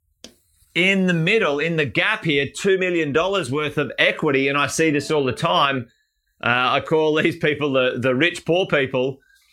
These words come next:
They've got all this equity they can't get access to, uh, to create some income or some extra wealth, okay? So here's the pros and cons of leverage. You know, you get started, you get cracking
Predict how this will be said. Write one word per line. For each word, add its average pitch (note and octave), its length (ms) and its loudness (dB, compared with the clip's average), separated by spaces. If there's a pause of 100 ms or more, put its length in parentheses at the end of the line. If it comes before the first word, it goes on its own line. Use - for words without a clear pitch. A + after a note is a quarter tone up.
(160)
They've B2+ 160 -2
got D#3 160 0
all F3+ 240 2
this E3+ 280 -4 (180)
equity C#3+ 840 0 (260)
they C3+ 100 2
can't D#3+ 280 0
get D#3 180 0 (240)
access D#3+ 600 0
to, B2+ 540 0 (480)
uh, A#2+ 300 0 (140)
to D3+ 200 2
create D3 640 -2 (180)
some B2+ 340 0
income C#3+ 500 0
or C3+ 80 0
some B2 220 -2
extra A2 320 -4
wealth, C#3 400 0 (180)
okay? C3 380 0 (560)
So D#3 160 0
here's G3+ 200 2
the G#3+ 80 -4
pros G3+ 300 2
and F3 120 -2
cons G3+ 300 -2
of F3 80 0
leverage. C3 640 -2 (100)
You D3+ 100 -2
know, D#3 80 0
you D#3 160 0
get F3 240 -2
started, E3+ 500 0
you C#3+ 120 0
get D#3+ 260 0
cracking D#3 440 0